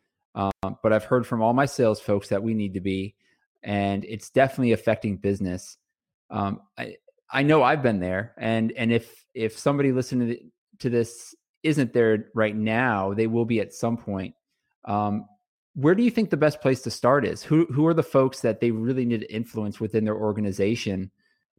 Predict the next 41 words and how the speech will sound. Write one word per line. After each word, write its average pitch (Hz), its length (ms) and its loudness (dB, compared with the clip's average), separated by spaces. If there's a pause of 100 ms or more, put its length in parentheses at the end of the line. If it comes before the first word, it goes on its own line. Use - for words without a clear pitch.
(120)
to, 104 720 2 (500)
to 131 120 0
start 127 320 2
this 117 140 0
process? 135 500 0
Because 117 420 2
it's, - 340 -6 (320)
it's - 180 -6
not 156 240 4
only 151 260 0
complex, 120 1000 -2
but 139 100 2
it 175 60 0
can 233 160 -2
be 226 100 0
costly. 185 680 -2
And 120 160 0
that's 139 220 0
why 156 160 4
we 127 160 0
call 139 440 0
it 104 260 -2 (340)
an 123 100 0
investment 110 680 -4 (200)
into 117 280 -4
the 104 80 0
government. 110 480 0
It's - 180 -10
not 120 320 -2
just 113 380 -4
a, 101 320 2 (340)
uh, - 60 -8
a 104 600 0 (140)
routine 120 540 0
compliance 113 540 -4
process 117 480 0
that - 100 -6
you 98 140 -10
go 127 180 0
through. 92 260 -6
So 113 320 -2